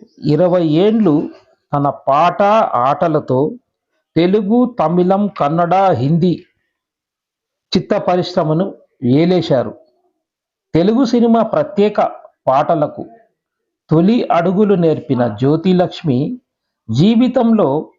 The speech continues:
చివరి వరకు నటిస్తూనే ఉన్నారు. పంతొమ్మిది వందల యాభై నాలుగులో వచ్చిన కూడ్కిల్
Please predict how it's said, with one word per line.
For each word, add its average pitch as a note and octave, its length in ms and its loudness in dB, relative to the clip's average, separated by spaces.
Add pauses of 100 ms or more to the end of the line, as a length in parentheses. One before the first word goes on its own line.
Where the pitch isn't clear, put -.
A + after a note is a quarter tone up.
చివరి A#3 560 -2
వరకు G#3+ 480 0 (160)
నటిస్తూనే F#3 880 0
ఉన్నారు. F#3+ 400 0 (1200)
పంతొమ్మిది B3+ 440 0
వందల B3+ 220 2
యాభై G#3+ 420 4
నాలుగులో G3+ 360 0
వచ్చిన E3 540 -2 (760)
కూడ్కిల్ C4+ 600 0